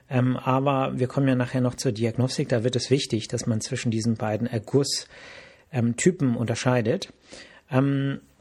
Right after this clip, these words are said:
auch um Rückschlüsse auf die möglichen Ursachen, äh, zu schließen. Ähm,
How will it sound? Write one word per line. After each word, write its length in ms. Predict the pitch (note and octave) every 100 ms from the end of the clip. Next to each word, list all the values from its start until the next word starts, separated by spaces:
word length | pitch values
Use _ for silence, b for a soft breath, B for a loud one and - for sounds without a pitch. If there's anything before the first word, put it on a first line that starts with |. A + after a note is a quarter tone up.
| _ _ _ _ _ _ _ - -
auch 220 | D3 -
um 140 | D3
Rückschlüsse 480 | C#3 D#3 D#3 D3 D3
auf 120 | C#3
die 120 | D3
möglichen 380 | C3+ C#3 C#3 C#3+
Ursachen, 560 | C#3 D3+ B2 G#2 A2 G#2
äh, 180 | A#2+ A2
zu 180 | -
schließen. 520 | G#2 A#2+ G2 - G2 - _ B B B B B
Ähm, 560 | D#3 B2 B2+ B2+ B2